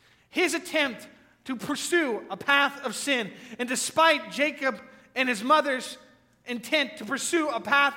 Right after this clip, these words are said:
of sin, God's will was accomplished.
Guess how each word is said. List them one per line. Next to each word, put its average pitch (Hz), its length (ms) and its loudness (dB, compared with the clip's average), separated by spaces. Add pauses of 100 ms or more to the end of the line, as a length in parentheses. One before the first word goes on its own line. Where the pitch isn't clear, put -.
(100)
of 208 100 -12
sin, 269 400 -2 (1120)
God's 311 520 6 (140)
will 247 480 4 (140)
was 240 140 2
accomplished. 277 840 0